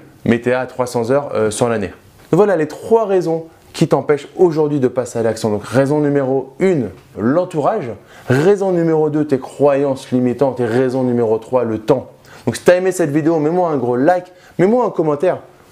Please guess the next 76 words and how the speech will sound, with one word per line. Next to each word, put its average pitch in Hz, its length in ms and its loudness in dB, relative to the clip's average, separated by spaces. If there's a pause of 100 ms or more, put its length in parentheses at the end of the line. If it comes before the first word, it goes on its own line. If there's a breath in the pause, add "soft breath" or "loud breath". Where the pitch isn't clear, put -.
(300 loud breath)
si - 160 -2
ça 135 140 2
fait 143 120 -2
un 131 80 0
peu - 160 -6
tilt 170 280 -2
ou 139 80 0
si 175 180 -2
t'as 151 120 4
déjà 180 400 0
mis 143 120 0
en 143 100 0
place, 143 260 -2
et 113 40 -8
je - 40 -14
suis 131 100 -2
sûr 165 140 2
que - 80 -6
si - 40 -20
tu - 80 -4
me 113 100 0
regardes, 123 340 -2 (340 loud breath)
il - 40 2
y - 20 6
a - 20 6
des 117 100 0
choses 147 240 -2
qui 123 120 -2
te - 80 -18
parlent 143 200 0
dans 117 60 -6
ce - 80 -20
que 113 80 -6
j'ai 110 120 0
dit 147 220 0 (220 loud breath)
et 113 80 2
t'as 113 120 2
déjà 123 180 0
mis 143 100 0
en 127 100 0
place 139 200 -2
des 107 240 0
actions 143 380 -2 (300 loud breath)
pour 110 200 0
remédier 131 480 0 (340 loud breath)
à, 113 260 0
euh, 101 500 0
à 104 80 -6
ces, 110 240 0
ces 107 180 -2
petits, 120 340 0 (100)
ces - 140 -8
petits 127 160 -2
soucis, 147 320 -2
ces 117 120 -4
petites, 120 240 0
euh, 107 240 2
actions, 151 380 -2 (560 loud breath)
euh, 98 500 -2
qui 127 180 -2
t'empêchent 139 340 0
de 131 60 -2
passer 120 260 -4
à 113 40 2
l'action. 113 240 -2
Donc 123 140 0
mets-moi 190 260 0
en 180 60 -2
commentaire 143 440 -2
ce - 60 -18
que 135 80 -6
t'as 123 140 2
déjà 151 260 0
mis 160 100 -2
en 143 80 0
place 170 320 -4